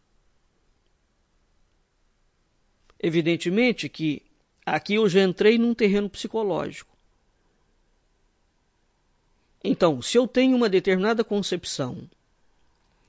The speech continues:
do psiquismo humano, é, no contexto em que atua a imaginação,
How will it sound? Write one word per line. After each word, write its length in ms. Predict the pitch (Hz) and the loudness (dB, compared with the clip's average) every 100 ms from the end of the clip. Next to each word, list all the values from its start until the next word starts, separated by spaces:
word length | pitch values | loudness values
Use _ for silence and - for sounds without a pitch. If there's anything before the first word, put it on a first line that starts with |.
| - - - | -20 -20 -2
do 200 | 202 254 | 0 2
psiquismo 580 | - 247 202 180 147 | 0 -2 0 -2 0
humano, 460 | 165 156 139 127 165 _ _ _ _ _ _ _ _ _ _ _ _ _ _ _ _ _ _ _ _ _ _ _ _ _ _ _ _ - | 0 0 -2 -4 -8 _ _ _ _ _ _ _ _ _ _ _ _ _ _ _ _ _ _ _ _ _ _ _ _ _ _ _ _ -2
é, 460 | 175 175 165 156 - _ _ | 2 6 6 4 0 _ _
no 200 | 202 254 | 0 0
contexto 760 | 262 240 202 175 151 - 156 - | 2 0 2 0 0 -4 -12 -6
em 100 | 214 | -6
que 220 | - 185 | -4 -2
atua 600 | 202 190 262 269 160 147 - _ _ | -2 -2 -2 0 0 -2 -8 _ _
a 140 | 160 | -6
imaginação, 840 | 156 151 139 156 147 - 185 214 | -2 -2 -2 -4 -6 -6 -6 -6